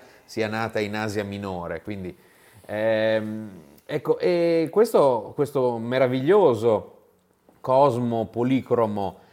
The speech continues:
della, della Fiume pre millenovecentoquindici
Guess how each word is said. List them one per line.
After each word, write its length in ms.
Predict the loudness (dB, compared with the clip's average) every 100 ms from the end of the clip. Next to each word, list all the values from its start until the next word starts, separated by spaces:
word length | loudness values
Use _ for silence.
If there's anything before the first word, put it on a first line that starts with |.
| _
della, 800 | -14 -4 -2 -2 -2 -2 -2 -4 -6
della 220 | -6 -6
Fiume 760 | -6 -4 -2 -2 -4 -4 -6 -10
pre 280 | -4 2 2
millenovecentoquindici 1300 | 0 -4 -4 -4 -6 -6 -8 -6 -4 -6 -8 -10 -14